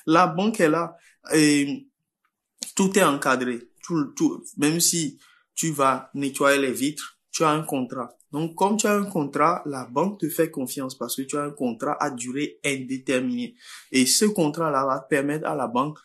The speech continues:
de mettre l'argent sur la table en, en calculant ses intérêts sur des années et vous allez payer l'argent. Une chose aussi, c'est que les taux d'intérêt sont bas. C'est-à-dire, quand vous allez faire un prêt en Afrique, moi, j'ai des gens qui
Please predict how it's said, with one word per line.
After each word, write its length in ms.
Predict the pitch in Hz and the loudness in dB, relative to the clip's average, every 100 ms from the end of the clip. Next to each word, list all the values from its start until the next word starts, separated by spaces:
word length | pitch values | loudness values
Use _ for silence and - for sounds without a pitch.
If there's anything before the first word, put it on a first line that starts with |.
| _ _ - | _ _ 0
de 140 | 135 | 2
mettre 360 | 151 170 180 151 | 6 4 6 4
l'argent 320 | 135 131 151 | 4 4 -2
sur 160 | - | 0
la 120 | 143 120 | 0 2
table 360 | 147 139 143 - _ _ _ | 0 0 -2 -10 _ _ _
en, 320 | 143 156 156 - _ - - | 2 2 0 -12 _ -10 0
en 180 | 175 | 0
calculant 600 | 175 160 139 - 131 143 | 2 2 2 0 0 0
ses 240 | 156 151 139 | 2 0 0
intérêts 400 | 127 123 127 139 | -4 -4 -4 -4
sur 320 | - 143 143 | -4 -6 -6
des 280 | 127 113 120 | -4 -4 -4
années 280 | 113 123 139 _ _ 180 | -4 -6 -10 _ _ 2
et 80 | |
vous 260 | 165 156 147 | 2 2 2
allez 480 | 127 131 139 135 - _ - | 4 4 0 -6 -14 _ 2
payer 480 | 139 135 135 147 - | 2 2 -2 -10 -6
l'argent. 480 | 123 117 113 110 - _ - - - - _ | -2 -2 -4 -12 -16 _ -20 -16 -14 -14 _
Une 180 | 208 226 | 2 4
chose 240 | 220 214 | 4 4
aussi, 240 | 165 151 165 | 4 2 0
c'est 180 | 156 139 | -4 -2
que 100 | 165 | 0
les 240 | 139 135 | 0 2
taux 140 | 180 | 0
d'intérêt 460 | 160 135 135 135 147 | 2 0 -2 -4 -2
sont 180 | 165 151 | -2 -4
bas. 360 | 113 120 117 - _ | -6 -8 -8 -10 _
C'est-à-dire, 640 | 135 120 123 123 147 147 - | -6 0 0 0 -4 -6 -6
quand 140 | 165 160 | -6 -4
vous 140 | 143 | 0
allez 220 | 135 143 | 2 2
faire 280 | 143 160 151 | 0 0 2
un 140 | 151 | 0
prêt 320 | 151 160 160 156 | -2 0 0 0
en 140 | 135 | -2
Afrique, 460 | 123 - 156 156 - | -4 -2 -6 -6 -10
moi, 240 | 123 143 | -2 0
j'ai 160 | 139 131 | 0 0
des 180 | 127 120 | -2 -2
gens 240 | 131 143 | -2 -4
qui 340 | 147 156 147 | 2 4 4